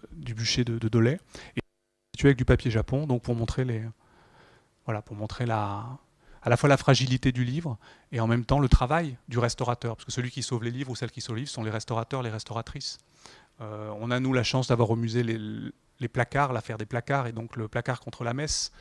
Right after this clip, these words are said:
de quinze cent trente-quatre, qui est un, et nous, il, il est arrivé, euh, voilà, on, quelqu'un l'a retrouvé en Suisse dans un, dans une jaquette de livre en petits morceaux, euh, a été recomposé, envoyé au musée, on le montre. Enfin, c'est grâce à ces personnes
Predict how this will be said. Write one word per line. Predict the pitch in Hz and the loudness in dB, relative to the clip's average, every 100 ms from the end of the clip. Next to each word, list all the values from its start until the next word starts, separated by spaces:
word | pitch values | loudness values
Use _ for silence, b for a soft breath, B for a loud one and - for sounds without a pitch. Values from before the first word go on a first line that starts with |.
| B B - | B B -12
de | |
quinze | - 113 | -6 -2
cent | - | -2
trente-quatre, | 113 120 117 156 - | -2 -4 0 -2 -2
qui | - | -8
est | 110 | -6
un, | 104 101 B _ - | -6 -10 B _ -8
et | 123 | -2
nous, | 131 131 | 0 0
il, | 117 | 0
il | 113 110 | -2 -6
est | 110 | -6
arrivé, | 117 110 110 127 | -6 -6 -4 -2
euh, | 117 107 | -2 -2
voilà, | 120 139 | -2 -2
on, | 113 | -4
quelqu'un | 101 110 131 | -6 -6 -2
l'a | 123 | -2
retrouvé | - - 120 127 | -4 -6 -2 -2
en | |
Suisse | 113 - 135 117 | -2 -6 -6 -8
dans | 113 98 | -10 -8
un, | 98 - B B | -10 -12 B B
dans | 117 | -10
une | 107 | -4
jaquette | 113 117 127 | -2 0 -2
de | 117 | -4
livre | 113 123 110 | -6 -8 -10
en | |
petits | 107 113 | -12 -16
morceaux, | 110 - 143 156 b b b - | -16 -14 -12 -12 b b b -18
euh, | 110 107 107 107 107 107 | -14 -12 -12 -12 -14 -12
a | 107 | -10
été | 110 | -6
recomposé, | 117 113 110 117 107 139 143 135 | -6 -4 2 4 6 4 2 -2
envoyé | 113 110 107 104 | -6 -6 -6 -4
au | 101 | -6
musée, | 107 113 139 | -6 -6 -4
on | 135 | -4
le | 113 | -4
montre. | 127 151 123 | -4 -4 -6
Enfin, | B B B B | B B B B
c'est | - 113 | -6 -2
grâce | 139 143 | 0 2
à | |
ces | 120 120 | 0 -2
personnes | 135 - 156 123 | -4 0 0 -2